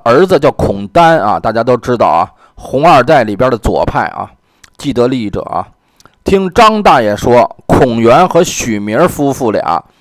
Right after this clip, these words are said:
对他非常照顾啊。这个孔元是南方人啊，好像是。这个许明呢，他老婆是北方人，好像是河北沧州的啊，好像也在周恩来身边工作。后来孔-，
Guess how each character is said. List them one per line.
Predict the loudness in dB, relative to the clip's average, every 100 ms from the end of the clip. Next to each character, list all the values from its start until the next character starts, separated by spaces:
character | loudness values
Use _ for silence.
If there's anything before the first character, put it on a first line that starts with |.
| _ -20 _ 0
对 | 2 4
他 | 2
非 | 2 2 2
常 | 0 -2 0
照 | 2 2 0
顾 | -4
啊。 | -8 -8 -10 _ _ _ _ _ _ _ _
这 | -2
个 | 2 4 4 2
孔 | 0 0 2
元 | 4 4
是 | 2
南 | 0 0 2
方 | 0 0
人 | -2
啊， | -2 -2
好 | -2 -2
像 | -2 -6
是。 | -8 -12 -14 _
这 | -4 0
个 | 2 4 2 -2
许 | -6 -4 -2
明 | 0 0 2
呢， | 0
他 | 2
老 | 2 2
婆 | 2 -2
是 | -2 0 0 0 -6 _ _ -20 _ _ _
北 | -4 -2 0
方 | 2 2
人， | 0 -4
好 | -6 -4
像 | 0 -2
是 |
河 | -2 0 2
北 | 2
沧 | 0 -2 2
州 | 2 2
的 | 0
啊， | -2 -6 _ _ _ _
好 | -2 0
像 | 0
也 | 2 2
在 | 2
周 | 4 4
恩 | 4
来 | 4 2
身 | 0 -2
边 | -4
工 | -4 -6
作。 | -2 -2 -4 _ -20
后 | -2 2 6
来 | 6 4
孔-， | 0 -2